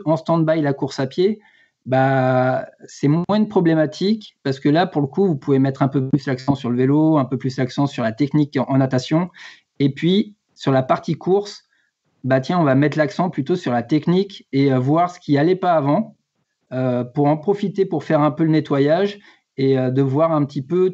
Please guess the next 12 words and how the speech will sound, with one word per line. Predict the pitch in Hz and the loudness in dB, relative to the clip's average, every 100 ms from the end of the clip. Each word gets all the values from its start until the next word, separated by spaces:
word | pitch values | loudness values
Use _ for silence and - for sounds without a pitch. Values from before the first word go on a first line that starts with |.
| - | -4
tout | 202 | -6
ce | 208 | -4
qu'on | 185 156 | -2 -2
peut, | 160 160 151 | 0 2 2
euh, | 139 131 | 2 2
vraiment, | 127 127 160 156 175 160 | 0 0 2 2 2 2
euh, | 131 123 123 127 - - - | 0 -2 -4 -8 -20 -20 -6
reconstruire | 127 135 202 202 185 - 185 208 170 139 | -2 0 0 0 -2 -2 0 0 -2 -6
de | 135 | -4
façon, | 135 147 - 160 | 0 -2 0 0
euh, | 151 | 0
pérenne, | - 160 156 170 113 | 0 2 2 0 -4